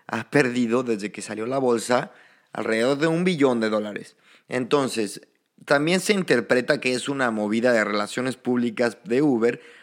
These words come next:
para desviar un poco la atención y señalar a factores externos por su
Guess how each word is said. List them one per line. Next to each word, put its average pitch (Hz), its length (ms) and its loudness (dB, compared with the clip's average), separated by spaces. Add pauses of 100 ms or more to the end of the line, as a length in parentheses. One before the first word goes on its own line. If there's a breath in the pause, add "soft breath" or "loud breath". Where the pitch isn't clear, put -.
(160 loud breath)
para 160 280 2
desviar 117 400 -2
un 131 120 -6
poco 123 220 -4
la 127 100 0
atención 135 680 0
y 143 140 -2
señalar 131 880 -2
a 180 300 -2 (440 loud breath)
factores 131 540 -2
externos 156 600 0
por 127 320 4
su 117 260 -8